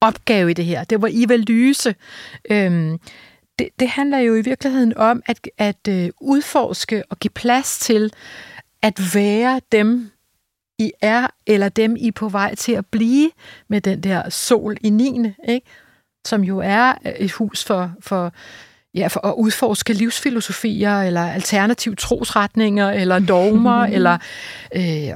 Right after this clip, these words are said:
Speaker 1: også sådan, sådan det lidt lange lys med noget globalt, men måske også med noget, altså, ja, trosystemer. Hvad tror vi på?
Speaker 2: Mm.
Speaker 1: Og det at give jer selv lov til ligesom at være i det,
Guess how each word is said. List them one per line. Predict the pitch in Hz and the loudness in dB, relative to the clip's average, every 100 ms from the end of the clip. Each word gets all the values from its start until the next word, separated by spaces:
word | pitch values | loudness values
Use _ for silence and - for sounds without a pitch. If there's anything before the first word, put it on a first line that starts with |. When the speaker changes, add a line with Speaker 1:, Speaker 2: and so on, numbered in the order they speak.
| - | -2
Speaker 1:
også | 202 | -2
sådan, | - 240 | -2 -4
sådan | 240 226 | -2 0
det | 220 | 0
lidt | 190 196 | -2 -2
lange | 185 175 208 277 | 0 2 4 4
lys | 254 220 - | 2 0 -4
med | 196 | -6
noget | 170 165 - | -4 -6 -6
globalt, | 156 - 226 269 269 - | -10 2 2 2 -2 -2
men | 208 185 | -2 -2
måske | 180 - | -4 -6
også | 180 208 - | -6 -4 -2
med | 254 | 0
noget, | 226 175 165 165 | 0 0 -2 -4
altså, | 170 170 - - - - | -6 -8 -8 -18 -14 -4
ja, | 202 | -4
trosystemer. | - 277 294 - 320 254 214 175 180 | 0 -2 -2 -2 -2 -2 -2 -4 -6
Hvad | 240 | -6
tror | - 320 330 | -2 -2 0
vi | 285 | -2
på? | - 190 - - - | -2 -2 -4 -14 -10
Speaker 2:
Mm. | 262 240 | -8 -2
Speaker 1:
Og | 240 - | -2 0
det | 254 247 - | 0 0 -2
at | 240 | -6
give | - 220 | -2 -4
jer | |
selv | 202 269 247 | 0 -2 0
lov | 233 233 | 0 0
til | 247 - | -2 -4
ligesom | 226 240 269 247 240 | -4 -2 -2 -4 -2
at | 196 190 | -2 0
være | 196 220 247 | -2 -4 -4
i | 247 | -2
det, | 220 254 | 0 0